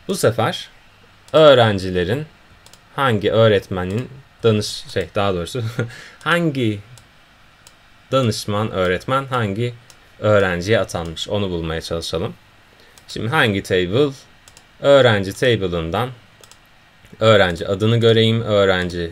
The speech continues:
table'ından öğrencinin soyadını göreyim. Aynı zamanda öğretmen table'ından öğretmenin ismini görelim. Neye göre sıralayalım? Mesela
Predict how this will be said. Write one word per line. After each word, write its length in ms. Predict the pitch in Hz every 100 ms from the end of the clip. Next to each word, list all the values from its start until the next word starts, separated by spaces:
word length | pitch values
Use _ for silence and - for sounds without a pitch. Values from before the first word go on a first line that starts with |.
| 107
table'ından 720 | 98 95 90 90 90 90 90 90
öğrencinin 580 | 92 92 90 90 87
soyadını 480 | 85 - 104 113 120
göreyim. 400 | 117 117 113 117 117 - - -
Aynı 300 | 151 143 101
zamanda 480 | 90 85 87 92 135
öğretmen 600 | 120 117 104 - 90 85
table'ından 840 | - 104 90 85 82 87 117 120
öğretmenin 720 | 104 95 90 - 90 90 135 127 _ _ _ _ _ _ _ _ - -
ismini 480 | 120 - 110 120
görelim. 380 | 113 98 87 82 - - _ _ _ _ - - _ _ _ _ _ _ _ -
Neye 240 | 151 190
göre 240 | 160 107 92
sıralayalım? 600 | - 104 90 85 98 147
Mesela 520 | 131 113 95 120 143